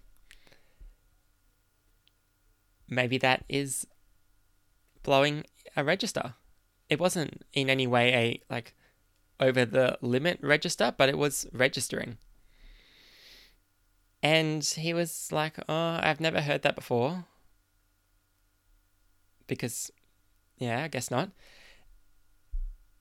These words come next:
He's like, "Yeah, you're right to go, but just be wary." I was like, "Okay."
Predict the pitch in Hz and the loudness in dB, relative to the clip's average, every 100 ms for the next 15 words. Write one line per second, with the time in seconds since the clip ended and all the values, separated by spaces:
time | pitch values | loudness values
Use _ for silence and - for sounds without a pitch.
0 | _ _ - 135 143 139 - 156 156 170 | _ _ -10 -4 -4 -4 0 2 4 2
1 | 180 180 147 139 120 117 127 - _ _ | 2 0 4 6 6 4 4 2 _ _
2 | _ _ - 143 - - - 143 127 131 | _ _ -10 -8 -10 -12 -2 2 4 4
3 | 180 120 - - - 139 143 135 - 175 | 2 0 -6 -14 -14 -10 -10 -8 -8 -4
4 | - 190 | -4 -4